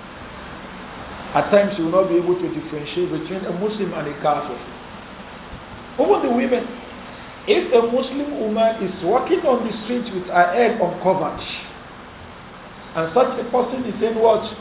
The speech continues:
They are fighting for the cause of Islam. Which Islam? With your head uncovered?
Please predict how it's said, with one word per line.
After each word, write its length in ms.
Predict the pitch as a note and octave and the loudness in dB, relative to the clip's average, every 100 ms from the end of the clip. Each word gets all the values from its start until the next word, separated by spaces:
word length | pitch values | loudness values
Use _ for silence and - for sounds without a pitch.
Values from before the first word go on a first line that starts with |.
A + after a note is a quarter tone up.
| D3+ | 0
They 80 | |
are 180 | D#3 D3+ | 0 2
fighting 360 | F#3+ F3+ F3+ G3 | 4 4 4 -2
for 120 | E3+ D#3+ | -2 -2
the 140 | D#3+ | 0
cause 240 | F3+ F3 - | 2 2 2
of 240 | D#3+ E3+ G3+ - - - - - - - - - | 2 2 2 -6 -14 -16 -16 -16 -16 -16 -14 -14
Islam. 400 | C#3+ D3+ D3 D#3 | -10 -6 -4 -2
Which 120 | E4+ | -2
Islam? 400 | F#3 - E3 - - - - - - - - - - - - - - - - - - - - - - - - - | -2 0 0 0 -6 -14 -16 -14 -14 -14 -14 -16 -16 -16 -16 -16 -16 -16 -14 -14 -14 -14 -14 -14 -14 -12 -12 -4
With 100 | D3+ | 2
your 160 | F3 E3+ | 6 6
head 180 | A#3+ | 6
uncovered? 540 | A#3 G#3 A#3+ A#3+ C4+ | 4 2 2 4 4